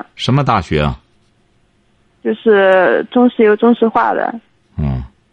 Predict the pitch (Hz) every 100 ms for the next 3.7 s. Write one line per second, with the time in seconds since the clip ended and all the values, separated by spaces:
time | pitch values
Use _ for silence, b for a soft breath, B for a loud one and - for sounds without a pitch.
0 | _ _ _ _ _ _ _ - - 127
1 | 135 131 104 78 85 92 67 - _ _
2 | _ _ _ _ _ _ _ _ _ -
3 | 190 175 - _ - 71 65